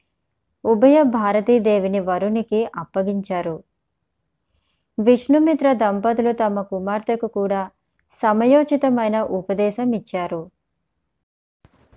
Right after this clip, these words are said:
"అమ్మా, ఇకపై నువ్వు ఆటపాటలు కట్టిపెట్టు. బాల్యదశ అంతమై యవ్వనంలో ప్రవేశించావు. పైపెచ్చు నీవిప్పుడు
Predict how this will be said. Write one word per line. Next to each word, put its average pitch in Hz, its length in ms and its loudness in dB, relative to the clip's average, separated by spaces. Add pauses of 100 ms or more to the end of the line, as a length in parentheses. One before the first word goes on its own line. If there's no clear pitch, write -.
(480)
"అమ్మా, 208 400 0 (720)
ఇకపై 254 520 6
నువ్వు 254 380 4
ఆటపాటలు 240 720 0
కట్టిపెట్టు. 202 720 -2 (520)
బాల్యదశ 269 640 4
అంతమై 220 680 -2
యవ్వనంలో 226 720 -2
ప్రవేశించావు. 185 1000 -6 (1000)
పైపెచ్చు 247 540 4
నీవిప్పుడు 214 800 0